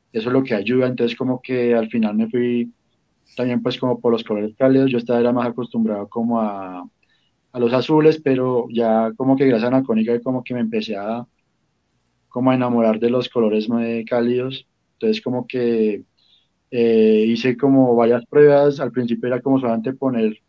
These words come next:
como a los personajes así como de frente, así, y de pronto el escenario, pero como que no. Entonces como que ya después busqué referencias, pues, gracias a Manga Studio, que tiene una opción que es para hacer los maniquí, pues, para poder como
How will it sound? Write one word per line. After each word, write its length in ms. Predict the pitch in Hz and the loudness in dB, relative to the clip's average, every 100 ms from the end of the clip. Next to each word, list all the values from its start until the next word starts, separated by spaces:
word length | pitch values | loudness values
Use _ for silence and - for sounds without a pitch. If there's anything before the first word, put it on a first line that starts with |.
| _ _ _ _ _ _ | _ _ _ _ _ _
como 220 | - 123 123 | -4 -2 2
a 40 | |
los 140 | 120 117 | 0 0
personajes 440 | 117 113 120 120 | -2 0 0 -2
así 80 | 123 | -4
como 440 | 131 - - 127 | -6 -10 -4 -2
de 120 | 117 107 | 0 -2
frente, 640 | 120 131 135 135 135 120 | -2 2 2 0 -2 -2
así, 680 | 117 131 135 131 127 127 131 _ _ _ _ - | -2 0 2 2 0 -6 -14 _ _ _ _ -4
y 80 | 117 | -4
de 60 | |
pronto 220 | 113 110 123 | 0 0 0
el 60 | |
escenario, 500 | 123 117 123 131 131 | -2 0 0 2 0
pero 160 | 127 113 | -2 -4
como 180 | 110 110 | -2 -4
que 120 | 101 | -4
no. 140 | 110 127 | -4 -4
Entonces 400 | 113 107 110 _ | -2 -4 -4 _
como 200 | 127 123 | -8 -8
que 120 | 123 117 | -4 -2
ya 120 | 107 | -2
después 580 | 107 _ _ - 120 117 | -4 _ _ -8 -6 -4
busqué 600 | 120 - 131 123 123 131 _ _ _ _ _ _ - | -6 -6 -4 -4 -4 -8 _ _ _ _ _ _ -8
referencias, 520 | 123 131 120 123 123 | -2 0 0 -2 -2
pues, 140 | 139 | 0
gracias 260 | 127 117 131 | 2 2 4
a 60 | |
Manga 240 | 131 127 113 | 2 2 0
Studio, 260 | - 110 | 0 -2
que 120 | 110 135 | 0 -2
tiene 280 | 117 113 120 | 0 0 0
una 320 | 123 127 123 | -2 -2 -2
opción 360 | 120 131 123 | -2 -4 -6
que 160 | 120 127 | -4 -6
es 80 | 120 | -4
para 220 | - 123 | -4 -2
hacer 160 | 120 107 | -2 -2
los 120 | 110 | -2
maniquí, 440 | 123 120 113 139 - _ _ _ _ _ _ - | -2 -4 -6 -12 -12 _ _ _ _ _ _ -8
pues, 140 | 113 | -8
para 380 | - 113 113 107 | -2 0 2 0
poder 320 | 117 113 104 | -2 -2 -2
como 540 | - 120 123 127 123 | -4 -6 -2 0 0